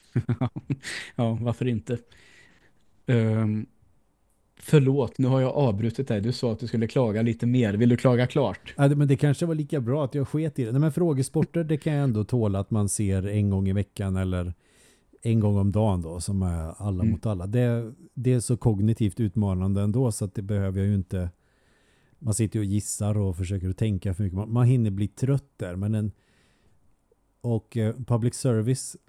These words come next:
Speaker 2: okej, men det är ändå public service. Det
Speaker 1: Mm.
Speaker 2: det pröjsar jag med skatten vare sig jag vill eller inte, men någonting som jag väljer att pröjsa extra för. Men sluta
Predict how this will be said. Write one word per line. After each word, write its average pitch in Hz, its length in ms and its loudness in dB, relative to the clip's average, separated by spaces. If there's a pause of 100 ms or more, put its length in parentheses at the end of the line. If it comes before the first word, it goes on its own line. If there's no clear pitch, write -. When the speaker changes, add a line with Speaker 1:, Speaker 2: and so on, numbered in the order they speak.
(180)
Speaker 2:
okej, 101 480 0
men 113 340 0
det 127 340 4
är 113 40 6
ändå 92 160 2
public 90 340 -4
service. 95 520 -6
Det 101 560 -2 (1300)
Speaker 1:
Mm. 113 280 0
Speaker 2:
det 120 240 -2
pröjsar 117 380 2
jag 101 80 0
med 101 100 0
skatten 101 460 -4
vare 95 220 0
sig 95 140 -4
jag 92 120 -2
vill 110 260 2
eller 107 200 0
inte, 101 280 -2
men 101 140 0
någonting 101 260 2
som 98 140 -2
jag 101 140 2
väljer 101 640 -2
att 101 160 -4
pröjsa 110 380 -2
extra - 520 -6
för. 85 300 -4
Men 98 280 -4 (680)
sluta - 800 -6